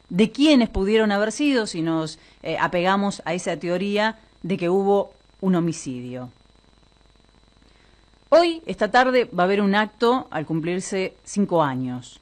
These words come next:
de la muerte del fiscal de la ufiami, Alberto Nisman. Pocos van a decir,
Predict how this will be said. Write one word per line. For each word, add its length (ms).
de 80
la 80
muerte 280
del 120
fiscal 320
de 80
la 80
ufiami, 480
Alberto 340
Nisman. 460
Pocos 340
van 160
a 80
decir, 540